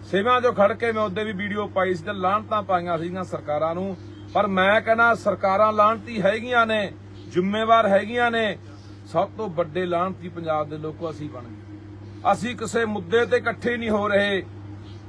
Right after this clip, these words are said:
ਚਾਹੇ ਸਾਡੇ ਝੋਨੇ ਰੁਲਣ, ਚਾਹੇ ਸਾਡੇ ਪੁੱਤਾਂ ਦੀਆਂ ਲਾਸ਼ਾਂ ਰੁਲਣ, ਚਾਹੇ ਸਾਡੇ ਡਾਂਗਾਂ ਪੈਣ,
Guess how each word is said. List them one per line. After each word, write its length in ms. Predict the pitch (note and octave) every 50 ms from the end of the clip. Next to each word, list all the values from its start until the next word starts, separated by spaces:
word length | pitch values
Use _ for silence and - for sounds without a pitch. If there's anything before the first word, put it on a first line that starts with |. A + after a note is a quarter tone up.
| - - - - - - - - - - - - - - - -
ਚਾਹੇ 220 | - G3+ G3+ A3 G3+
ਸਾਡੇ 260 | - A3 G#3+ A3+ A3+
ਝੋਨੇ 460 | - - B3 A3+ G#3 F#3+ F#3+ G#3 A3
ਰੁਲਣ, 260 | G#3+ A3 A3 A3+ A#3
ਚਾਹੇ 340 | G#3+ - A3+ G#3 G3+ G#3 G#3
ਸਾਡੇ 300 | - A3 G#3+ G#3 G#3 A3
ਪੁੱਤਾਂ 340 | G3 - G3+ F#3+ - G#3+ G#3+
ਦੀਆਂ 160 | G#3+ A3 G#3
ਲਾਸ਼ਾਂ 460 | G3 F#3+ F#3+ F#3+ F#3+ - - A3 G#3+ G#3
ਰੁਲਣ, 440 | G#3 G#3+ A3 A3 A3 G#3+ F#3+ - - - - - - - - - - -
ਚਾਹੇ 240 | - G3+ G3 A3 A#3
ਸਾਡੇ 300 | F#3+ - A3+ G#3 G3+ A3+
ਡਾਂਗਾਂ 480 | G3 E3+ F#3 F3+ F3+ F3+ F#3+ G#3+ G#3+ G#3+
ਪੈਣ, 360 | G#3+ F#3+ G#3 G#3+ A3+ A3+ A3